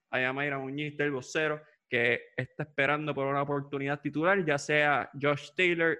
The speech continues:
y José Ramírez, el ganador de esa pelea, o si se diera la oportunidad, una revancha contra José Cepeda. Así que vamos a ver qué pasa con la carrera de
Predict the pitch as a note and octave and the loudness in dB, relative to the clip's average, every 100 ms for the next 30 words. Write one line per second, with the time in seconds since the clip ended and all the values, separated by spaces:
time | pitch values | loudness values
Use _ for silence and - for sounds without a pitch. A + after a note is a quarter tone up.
0 | - D3 C#3 - D3 D3 F3+ G#3 G3+ - | -2 -2 -2 -4 -2 -2 0 -2 -2 -4
1 | C3+ C3 B2+ A#2+ C3 D3 C#3+ D3+ D3+ G3 | -4 0 0 0 0 0 -2 -4 -2 0
2 | G3+ F#3+ _ _ _ _ G3 G#3 G3+ - | 0 -4 _ _ _ _ 0 0 0 -10
3 | - - C3+ C3 C3 C3 B2+ A#2+ - - | -18 -8 -4 0 0 0 -2 -6 -12 -18
4 | - B2 B2 B2+ D3 D#3 D#3 D#3 D#3 D#3+ | -8 -2 0 4 6 6 4 0 -4 -4
5 | E3+ G#3 G#3 _ _ _ D3+ D#3 D#3 D3 | 0 0 -2 _ _ _ -2 0 2 2
6 | D3 D3+ - C#3 - _ E3 D#3+ C#3+ C#3 | 2 0 -2 -4 -4 _ -2 0 2 0
7 | C3 C#3 C3 A#2+ A2+ G#2+ F#2+ - C3 B2 | 2 0 2 0 0 -2 -4 -8 -2 -2
8 | B2 C#3+ C#3+ C3 D3+ D3+ - _ _ _ | -2 -4 -2 0 0 0 -6 _ _ _
9 | _ B2+ C3 C#3+ C#3 - - C#3+ D3 C#3+ | _ 0 4 4 2 0 -2 0 0 0
10 | C#3 C#3 C3+ C3+ D3 D3 C#3+ C#3+ - _ | 0 2 0 0 0 2 0 -4 -20 _
11 | - D3+ F#3+ | -6 0 0